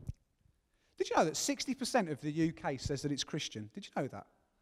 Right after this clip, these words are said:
I did a little maths. I'm not very good at maths. I had to retake it past second time. It's all right. Keep going. That's forty million people in the U K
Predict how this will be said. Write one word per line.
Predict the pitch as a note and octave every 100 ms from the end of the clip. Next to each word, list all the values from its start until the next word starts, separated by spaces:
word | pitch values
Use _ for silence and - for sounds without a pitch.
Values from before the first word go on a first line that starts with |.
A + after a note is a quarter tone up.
| _ _ _ _ _ _
I | -
did | D#4 G#3+
a |
little | F#3+ F#3+ A3
maths. | D4 - - - - - _ _ _ _ _ _
I'm | E3+
not | D3
very | C#3+
good | C#3 D3+
at |
maths. | D3+ A3 - - -
I | D3+
had |
to | -
retake | F3 F#3 - E4 -
it | -
past | D3+ -
second | D#3+ E3 D#3+
time. | F#3 B3+ - _ _ _ _ _ -
It's | D#3
all | F#3+
right. | D4 - _ -
Keep | F#3+
going. | A3+ F3+ - _ _ _ _ _ _ _ _ _ _ _ _ _ _ _ _ _ _ -
That's | -
forty | - D4 C#4+ B3
million | A#3 A3+ G3+
people | A3+ B3 B3
in | C3+
the | B2+
U | C3
K | C3+ F#3 E3+